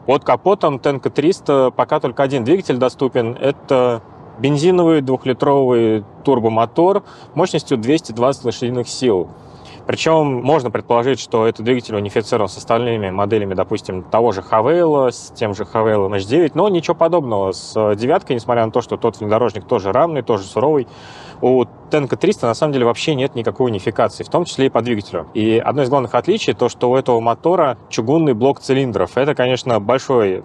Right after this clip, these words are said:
плюс, большое подспорье с точки зрения возможного дальнейшего ремонта, но о ресурсе пока говорить рано, это только покажет время, какой реальный ресурс у этого двигателя.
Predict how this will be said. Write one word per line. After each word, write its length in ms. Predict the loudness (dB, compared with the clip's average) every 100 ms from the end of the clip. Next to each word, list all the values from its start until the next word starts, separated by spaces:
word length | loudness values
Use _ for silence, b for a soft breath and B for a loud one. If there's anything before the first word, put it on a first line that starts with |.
| -2
плюс, 220 | 2 2
большое 360 | 2 0 0 0
подспорье 720 | 0 -2 -2 0 2 0 -2
с 60 |
точки 320 | -4 -8 -6
зрения 500 | -2 -2 -2 -4 -6 -8 B B B B B B
возможного 640 | -2 2 2 2 0 -2 0
дальнейшего 640 | 0 0 -4 -4 -2 0
ремонта, 720 | 0 2 2 0 0 2 0
но 460 | 0 0 2 0 -2 -6 0
о 100 | 0
ресурсе 420 | 0 -2 -4 -2
пока 240 | -2 0
говорить 400 | 2 2 0 0
рано, 440 | 0 2 2 0 0
это 180 | -2 -2
только 280 | -4 -4
покажет 340 | -2 -2 -2 -2
время, 320 | -2 0 -2
какой 240 | -2 0
реальный 320 | 2 0 0 -2
ресурс 420 | -2 -4 -4 -4
у 260 | -2 0
этого 320 | 0 -4 -2 -2
двигателя. 440 | -2 -4 -10 -12